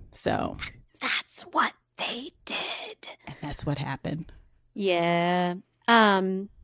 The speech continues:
Speaker 2: so on February fourteenth, nineteen twenty, she recorded Bradford's, so this was a couple of years later, right? Uh,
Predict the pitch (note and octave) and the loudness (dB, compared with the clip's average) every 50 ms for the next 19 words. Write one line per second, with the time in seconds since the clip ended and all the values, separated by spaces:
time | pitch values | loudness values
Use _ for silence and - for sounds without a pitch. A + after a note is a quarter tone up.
0 | - - - - - - A3+ - - A3+ A3+ G#3+ - A#3+ A#3 A#3 C4 D4 F4 G#4+ | -20 -18 -12 -4 2 4 4 4 4 2 0 2 4 4 4 6 6 4 4 4
1 | A4 - C#4+ C#4 C4+ - - A3 G3 F#3 - - G#3+ F#3+ F#3+ - - G#3 G3 - | 2 2 2 0 0 2 0 0 0 0 -2 -2 -2 -2 -2 -2 -2 -4 -4 -4
2 | - - G#3 F3+ D#3+ D3 - - - - A3 G#3+ - - A#3+ A#3+ C4 C4 B3 - | -2 -2 0 0 0 -2 -6 -8 -4 -2 -2 -2 2 2 4 4 4 4 4 4
3 | G3+ F#3+ G3+ - - G3+ G3 F#3+ F#3+ - - - - - - A#3+ A3+ G#3+ A#3+ G3 | 4 4 4 2 0 0 0 0 -2 -4 -10 -10 -10 -2 0 2 4 6 4 4
4 | - - F#4+ F#4 D#4 C4+ - B3+ B3 A#3 A#3 A3 G#3 F#3+ F3+ F#3 F#3+ F#3+ F#3 - | 4 4 2 4 4 2 6 6 4 6 6 4 4 2 2 0 0 -2 -2 0
5 | - F#3 F3+ E3+ E3 - - - - G3+ F#3+ F3+ - - - - - - - - | 0 0 0 2 0 -2 -6 -4 0 0 0 0 0 -4 -8 -14 -14 -16 -16 -18
6 | - - - G3+ G3 F#3+ F3+ F#3 | -8 0 4 6 6 6 6 4